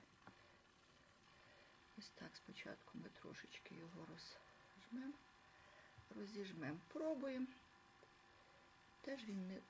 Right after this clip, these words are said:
не дуже такий. Але ні, виходить,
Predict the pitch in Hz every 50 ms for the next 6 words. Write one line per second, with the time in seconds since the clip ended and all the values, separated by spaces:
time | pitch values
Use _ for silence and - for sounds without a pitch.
0 | - - 202 190 190 185 170 190 185 185 180 180 180 - - 185 175 - - 196
1 | 190 190 208 - - - - - - - - - - - - - - - - -
2 | - - - 285 320 339 381 359 339 339 320 311 330 339 - - - - 254 320
3 | 320 - - - 269 262 240 226 247 247 247 - - -